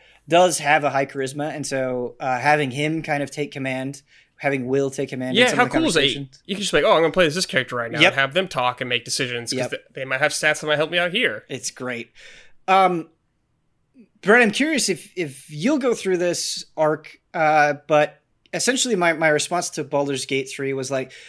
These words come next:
Speaker 1: "Hey, this is pretty good. Man, it's really buggy, but it's pretty good." It's like, "Oh,
Speaker 2: Yeah.
Speaker 1: you kind of, like, get your party members more quickly than I expected, but it's neat, and you get into cool situations." And then I kind of, like, hit this threshold where I was like,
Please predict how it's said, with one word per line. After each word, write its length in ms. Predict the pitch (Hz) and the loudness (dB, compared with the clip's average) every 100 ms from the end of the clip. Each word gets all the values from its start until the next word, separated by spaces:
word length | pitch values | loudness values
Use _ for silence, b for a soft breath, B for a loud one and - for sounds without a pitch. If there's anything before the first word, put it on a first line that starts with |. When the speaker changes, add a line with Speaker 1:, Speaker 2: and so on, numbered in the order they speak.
| B | B
Speaker 1:
"Hey, 140 | - 320 | 2 4
this 200 | 302 311 | 4 0
is 100 | - | -2
pretty 260 | - 294 262 | -2 0 2
good. 300 | 302 247 156 | 4 4 4
Man, 220 | 262 208 | 2 2
it's 140 | - | 0
really 160 | 247 226 | -2 0
buggy, 300 | 226 208 208 | 2 0 0
but 140 | 247 | -2
it's 160 | 247 - | -4 -10
pretty 300 | - 285 226 | -10 -6 0
good." 300 | 175 196 208 | 2 2 2
It's 160 | 202 | 2
like, 160 | 202 262 | 0 2
"Oh, 240 | 294 240 - | 2 2 2
Speaker 2:
Yeah. 400 | 262 247 180 151 | 4 6 6 6
Speaker 1:
you 60 | 226 | 4
kind 240 | 285 277 | 4 4
of, 160 | 262 233 | 2 2
like, 320 | 254 247 170 | 2 0 -2
get 180 | 269 269 | -2 -2
your 120 | 262 | -4
party 280 | 254 269 254 | -2 -2 0
members 380 | 226 214 208 208 | 0 0 0 0
more 140 | 226 | -2
quickly 280 | 226 214 220 | 0 -2 0
than 140 | 214 | -2
I 80 | 208 | 0
expected, 480 | 214 - 180 180 226 | -2 0 0 0 2
but 100 | 220 | 4
it's 160 | 220 - | 2 -2
neat, 140 | 170 | -4
and 80 | 226 | -4
you 80 | 190 | -2
get 100 | 190 | -2
into 140 | 185 165 | -2 -4
cool 160 | 180 | -6
situations." 720 | - - 147 143 196 214 208 B B B | -6 -2 0 0 0 -2 -4 B B B
And 160 | 175 202 | 0 4
then 80 | 311 | 4
I 80 | |
kind 220 | 269 247 226 | 4 2 2
of, 120 | 180 | 4
like, 320 | 175 160 - | 2 2 -4
hit 240 | - 214 214 | -6 -4 0
this 220 | - - | -2 -2
threshold 640 | 151 160 - 156 143 131 | 0 0 0 -2 -2 -2
where 120 | 151 147 | 2 2
I 60 | |
was 160 | 135 135 | 2 -4
like, 300 | 131 123 | -6 -6